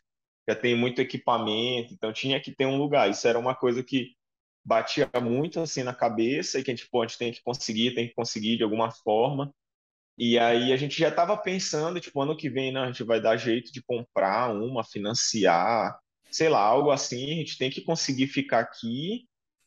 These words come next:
porque, tipo, é muita coisa pra um, porque a gente sabe que a gente vai ter até, pelo menos até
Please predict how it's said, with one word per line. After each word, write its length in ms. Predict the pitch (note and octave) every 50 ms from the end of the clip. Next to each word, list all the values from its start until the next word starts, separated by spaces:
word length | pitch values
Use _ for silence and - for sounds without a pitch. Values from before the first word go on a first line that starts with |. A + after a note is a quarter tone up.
| _ _ _ _
porque, 1160 | - C3 C3 C3 C3 - - C3+ C#3 C#3+ D3 D3+ D3+ D3+ D3+ D3+ D3+ D3+ D3+ D3 D3 D3 - -
tipo, 200 | - - C3 C3+
é 60 | C3+ C3+
muita 360 | C#3 D3+ F#3+ A3+ - G3 F#3+
coisa 580 | F#3+ - - D#3+ D#3+ F3 G#3+ C4+ G#3+ G#3+ A3+
pra 180 | G#3+ - A3+ G3
um, 260 | F#3+ F#3 F3+ D#3+ - - _ _
porque 160 | - C#3+ D#3 E3+
a 40 | E3+
gente 180 | F3 F3+ E3+
sabe 260 | - - D#3+ D#3 F3+ F#3+
que 80 | -
a 40 | F#3+
gente 160 | F3+ - - C#3
vai 240 | C#3 C3 C3 C3+
ter 280 | - C#3 B2+ A#2+ A2+ F#2
até, 320 | - - - A2 G#2+ G#2+ G2 - - _
pelo 160 | A#2+ A#2 A2+
menos 280 | A2 A#2 A#2+ A#2 A#2 A#2+
até 460 | G2+ G2+ - - G#2 G#2 G2+ G2+ F#2